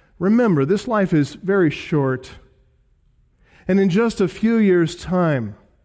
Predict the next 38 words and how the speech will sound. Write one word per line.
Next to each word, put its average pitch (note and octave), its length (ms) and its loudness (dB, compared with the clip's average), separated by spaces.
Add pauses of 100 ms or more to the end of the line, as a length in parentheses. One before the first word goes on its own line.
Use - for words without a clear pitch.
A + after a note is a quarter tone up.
(500)
for E3 40 0
some A#3+ 200 0
of G3 140 2
us, E3+ 200 0
it F#3 120 0
could F#3 100 0
be F3+ 140 2
a F3 40 2
few F#3 520 -2
moments' D3+ 440 -2
time. A#2 460 -6 (1040)
We're D3+ 80 -4
gonna E3+ 120 2
be D3 120 2 (100)
before D#3 640 -2
our C#3+ 160 0
Creator C#3 540 -2
God. B2 540 -6 (480)
And C#3 40 -6
if C3+ 120 -8
we F3+ 80 2
belong F3 380 2
to E3+ 100 0
Jesus C#3+ 420 0
Christ, - 720 -4 (480)
we G3+ 80 -4
have F3+ 100 0
every E3 200 2
reason D3 340 2
to B2 120 -4
j-, A#2+ 200 -14
rejoice, C#3 840 -2 (380)
to D3+ 60 -6
give D3+ 220 -2
thanks, - 800 -2 (400)
not A3 200 -2
to F#3+ 100 2
worry, G3+ 560 2